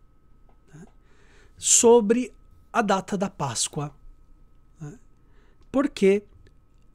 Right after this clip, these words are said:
é, Policarpo, ele era de tradição asiática, ali da Ásia Menor, né, hoje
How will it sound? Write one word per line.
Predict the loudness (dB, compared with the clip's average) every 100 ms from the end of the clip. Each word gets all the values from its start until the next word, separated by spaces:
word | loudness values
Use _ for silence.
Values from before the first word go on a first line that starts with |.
| _ -14
é, | -8 -8 -10 -16 _ -20 -20 -20 -20 -20 -20 -20 0
Policarpo, | 2 2 0 -2 0 -4 -2 -4 -4 -16 _ _ _ -14
ele | 2 4 4 4 -2 -4
era | -2 0 2 0
de | -2
tradição | -2 -2 0 -2 -2 0 0
asiática, | 0 -2 -2 -4 -6 -10 -8
ali | -6
da | -2 -2
Ásia | 0 -2 -2
Menor, | -2 -2 -2 -2 -4
né, | -2
hoje | 2 2 2 -2